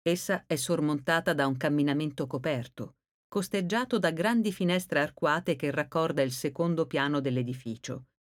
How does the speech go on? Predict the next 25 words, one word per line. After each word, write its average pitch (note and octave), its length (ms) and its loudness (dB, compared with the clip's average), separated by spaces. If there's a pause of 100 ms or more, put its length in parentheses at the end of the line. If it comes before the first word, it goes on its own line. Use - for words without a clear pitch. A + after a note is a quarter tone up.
(200)
sede D#3 440 2
della B2+ 240 2
biblioteca C#3+ 760 -2 (140)
e C#3+ 140 -2
dell'archivio. C#3 840 -4 (320)
Lungo G#3 360 4
le F3 160 4
pareti F3+ 380 2
del C#3 160 0
portico B2+ 720 -2 (260)
e D#3+ 120 0
lungo D#3 320 4
il C3 80 -2
parapetto C#3 680 -2
che C3 160 -4
costeggia D3 560 0
la C3 100 0
galleria C3+ 520 2
aperta B2+ 540 -4 (380)
sono A#3 320 2
posti A#3 400 2
numerosi F#3+ 480 4
reperti C3+ 480 -2
in F3 160 0
pietra. A2 500 -10